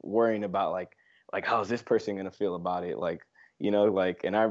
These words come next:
I remember, like, people would tell me, like, "Bro, you're in," like, I remember when I was charging thirty bucks, like, that wasn't even that normal back then, like, for people in my area, like, people were like, "Damn, thirty bucks?" <laughs> Like, you know, like, and now I'm at a hundred bucks, so it's really, it really just ta-, like,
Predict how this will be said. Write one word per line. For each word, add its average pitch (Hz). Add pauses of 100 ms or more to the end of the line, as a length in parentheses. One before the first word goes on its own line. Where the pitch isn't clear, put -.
I 107
remember, 139
like, 92
people 123
would 117
tell 147
me, 143
like, 104
"Bro, 101
you're 117
in," 101
like, 104
I 147
remember 185
when 170
I 160
was 160
charging 165
thirty 180
bucks, 127
like, 107
that 143
wasn't 147
even 113
that 107
normal 107
back 104
then, 101
like, 101
for 113
people 110
in 104
my 95
area, 127
like, 101 (280)
people 139
were 123
like, 98
"Damn, 123
thirty 131
bucks?" 135
<laughs> 127
Like, - (100)
you 120
know, 151
like, 113 (340)
and 113
now 143
I'm 147
at 127
a 110
hundred 139
bucks, 113
so 123
it's 127
really, 147
it 190
really 170
just 120
ta-, -
like, 107